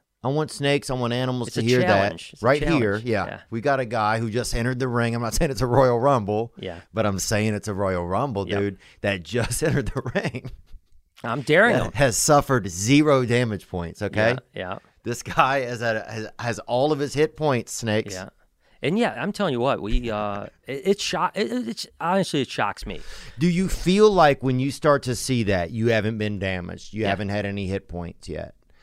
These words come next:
Speaker 1: that you think there is something in certain people's bloods?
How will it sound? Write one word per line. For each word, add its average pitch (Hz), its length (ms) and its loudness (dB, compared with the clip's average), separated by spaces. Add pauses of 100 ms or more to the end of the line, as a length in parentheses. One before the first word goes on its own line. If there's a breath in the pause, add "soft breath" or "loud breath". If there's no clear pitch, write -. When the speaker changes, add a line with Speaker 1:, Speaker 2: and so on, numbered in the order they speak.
(280 soft breath)
Speaker 1:
that 113 340 2
you 120 340 0
think 120 520 -2
there 113 300 2
is 107 180 0
something 127 540 0
in 113 320 0
certain 113 420 0
people's 98 400 -6
bloods? 135 680 2